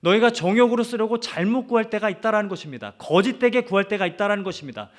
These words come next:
속마음은 그게 아닌데 다른 것을 구할 때가 있다라는 뜻입니다. 이 말씀은 그냥 우리가 다른 나쁜 동기로 하나님 앞에 기도하면 안 들어주신다, 이런 말씀이 아니라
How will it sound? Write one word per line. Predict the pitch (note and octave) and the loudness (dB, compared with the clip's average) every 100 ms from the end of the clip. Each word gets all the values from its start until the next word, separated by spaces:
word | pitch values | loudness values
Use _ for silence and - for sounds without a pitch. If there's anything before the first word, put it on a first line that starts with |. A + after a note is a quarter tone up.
| - | -20
속마음은 | - C4 D4+ D4 C#4 C4+ | -6 0 4 6 6 4
그게 | A#3 G#3+ B3+ | 2 4 4
아닌데 | G#3+ A3 B3 | 4 2 0
다른 | - E3+ A3 B3 | 2 4 4 4
것을 | A#3+ A#3+ A3+ | 2 2 0
구할 | G#3 G#3 | 2 2
때가 | G#3+ G#3+ A3 - - | 2 2 2 -4 -4
있다라는 | F3+ F#3 B3+ A#3+ A3 A#3 | -2 4 6 8 6 2
뜻입니다. | B3 G3 C3+ G#2+ A#2+ | -6 -8 -8 -12 -4
이 | G3+ | 0
말씀은 | C4+ A#3+ A#3+ A#3 A#3 - | 2 2 0 -2 -2 -2
그냥 | A3+ B3 A#3 - - | 2 4 4 0 -8
우리가 | - A#3+ B3+ - | 0 6 6 4
다른 | - F3+ A#3+ E3+ | 6 8 8 6
나쁜 | D#3 - C#4 C4+ | 4 4 0 2
동기로 | B3 A3 A#3 | 0 0 0
하나님 | G#3 B3+ B3 A3+ | 2 4 4 2
앞에 | A3+ A3 | 2 0
기도하면 | G#3+ A3 A#3+ A3 A3+ - - - | 0 2 4 4 2 -2 -8 2
안 | D#3 G#3 | 4 4
들어주신다, | B3 B3 G3+ F#3+ G#3 G3 | 4 2 0 -4 -2 -2
이런 | G3 C#4 C4+ | 4 4 4
말씀이 | A#3+ - B3 | 2 0 0
아니라 | G3+ G#3 G#3+ C3+ | 0 2 0 0